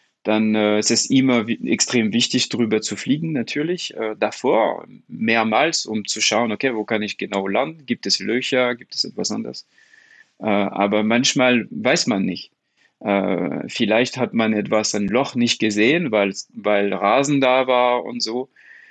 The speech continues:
Und natürlich, äh, wenn ein, wenn du große Bushwheels hast, dann, dann oft, dann kann, hast du mehr Chance, drüber zu rollen. So, genau die Flieger, also in Europa,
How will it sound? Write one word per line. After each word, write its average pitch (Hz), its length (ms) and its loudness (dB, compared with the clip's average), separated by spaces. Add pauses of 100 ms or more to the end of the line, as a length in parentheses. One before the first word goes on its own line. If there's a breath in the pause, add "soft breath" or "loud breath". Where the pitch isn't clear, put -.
(120 loud breath)
Und 107 260 0
natürlich, 135 640 0
äh, 113 440 2
wenn 104 220 2
ein, 101 880 -2
wenn 107 180 0
du 101 460 -4
große 110 440 0
Bushwheels 120 560 -2
hast, 120 380 -2
dann, 104 300 0
dann 101 260 -2
oft, - 400 -6
dann 104 160 -8
kann, 107 300 -4 (120)
hast - 360 -4
du 104 220 -4 (340)
mehr 117 260 2
Chance, 127 420 2
drüber 123 300 0
zu - 140 -2
rollen. 101 400 -6 (1120 loud breath)
So, 107 220 -2
genau 135 420 4
die 127 140 0
Flieger, 147 680 0 (1500 loud breath)
also 117 400 2 (920 loud breath)
in 147 180 2
Europa, 170 800 2